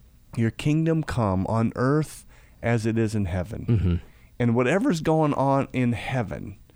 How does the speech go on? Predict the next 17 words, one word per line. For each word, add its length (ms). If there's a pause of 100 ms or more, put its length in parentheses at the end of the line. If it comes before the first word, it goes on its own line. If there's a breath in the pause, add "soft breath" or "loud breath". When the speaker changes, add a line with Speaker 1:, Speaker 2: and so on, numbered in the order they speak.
(500 soft breath)
Speaker 1:
we, 260
we 180
just 200
want 180
more 320
of 100
that 300
to 60
happen 480
<laughs> 0
down 260
here 280
on 180
earth. 120
Speaker 2:
Yeah. 960
Speaker 1:
Y-, 240
y- 80